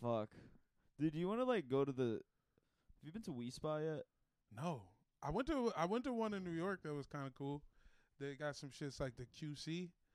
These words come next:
Speaker 2: They
Speaker 1: Yeah.
Speaker 2: have a spa on Governor's Island.
Speaker 1: Ooh.
Speaker 2: Which you
Speaker 1: Taking
Speaker 2: go-
Speaker 1: a ferry.
Speaker 2: You take a ferry.
Speaker 1: Yeah.
Speaker 2: And Governor I-,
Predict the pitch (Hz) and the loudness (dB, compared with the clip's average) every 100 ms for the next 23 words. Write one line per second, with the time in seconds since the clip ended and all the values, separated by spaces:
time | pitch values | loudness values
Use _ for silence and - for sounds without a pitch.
0 | _ - 101 151 151 139 - 156 156 143 | _ -2 0 2 -2 -6 -2 2 2 2
1 | 135 123 113 139 151 143 135 123 131 113 | -2 -6 -4 -4 -2 -2 -2 -2 -4 -4
2 | 139 - _ _ _ _ _ 1077 1077 1077 | -10 -18 _ _ _ _ _ -16 -6 -4
3 | 1077 988 960 _ - - - 107 85 85 | -4 -6 -12 _ -20 -12 -4 -4 -4 -8
4 | 120 _ _ 135 - 151 147 120 - 127 | -12 _ _ -10 -6 -2 -2 -2 -2 2
5 | 117 95 113 147 139 139 180 202 190 185 | 4 2 -2 -10 -10 -2 0 0 -2 0
6 | 143 123 117 - 101 82 104 - - 127 | 0 -2 -6 0 2 2 -2 -10 -16 -2
7 | 170 185 185 180 | 0 2 2 0